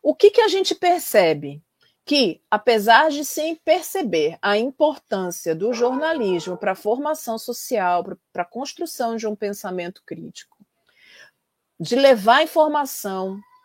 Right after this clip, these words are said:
ah, pra essas pessoas, os jornalistas, eles são vistos por esses lugares onde tem algo a esconder como, ah, inimigos do Estado.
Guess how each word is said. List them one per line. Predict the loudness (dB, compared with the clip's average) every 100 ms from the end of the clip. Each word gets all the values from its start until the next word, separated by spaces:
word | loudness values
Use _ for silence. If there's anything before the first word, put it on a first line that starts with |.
| _ _ _ _ _ 2
ah, | 6 6 6 0 _
pra | 4 6
essas | 4 0 -6
pessoas, | -6 -6 2 4 4 2
os | -2 0
jornalistas, | -2 0 -2 -2 0 0
eles | 0 -4
são | -8 -6 -4
vistos | -4 -6 -6 -8 -10 -10 -20 _ _ _
por | 2 6
esses | 6 4 -4
lugares | 0 2 2 0
onde | -4 -6
tem | -4 -2
algo | 0 0 -2 -4
a |
esconder | -8 -10 -10 -6 -4 -4 -6
como, | -2 0 0 -6 -8 _ 2
ah, | 4 4 0 -6 -12 -16 _ _ -4
inimigos | 0 0 0 0 -2 0 -4
do | -4 -6
Estado. | -6 -8 -10 -12 -20